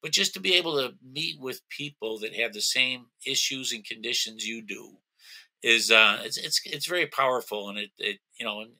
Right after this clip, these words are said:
it puts into perspective where your, your personal health is. Be open with your doctors, discuss with them what you feel you're, you need to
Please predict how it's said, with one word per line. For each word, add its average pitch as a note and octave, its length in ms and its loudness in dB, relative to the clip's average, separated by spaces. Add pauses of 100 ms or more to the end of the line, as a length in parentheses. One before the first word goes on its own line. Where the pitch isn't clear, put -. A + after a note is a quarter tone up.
(300)
it C#3 180 -6
puts - 180 -2
into C#3 140 -4
perspective A2+ 640 -2
where A2 120 -4
your, A2 280 -8 (260)
your G#2+ 240 -6
personal A2 400 -6
health G#2 280 -14 (120)
is. - 200 -10 (180)
Be A#2+ 180 -2
open C#3 380 -2
with C#3 180 -4
your B2+ 100 -4
doctors, A#2+ 500 2
discuss A2 500 -2
with A#2 160 -10
them C3 320 -4
what A#2+ 300 -8
you C3+ 100 -12
feel B2 460 -6
you're, A2 340 -8
you A2 180 -14
need G#2+ 440 -8 (220)
to G#2+ 460 -10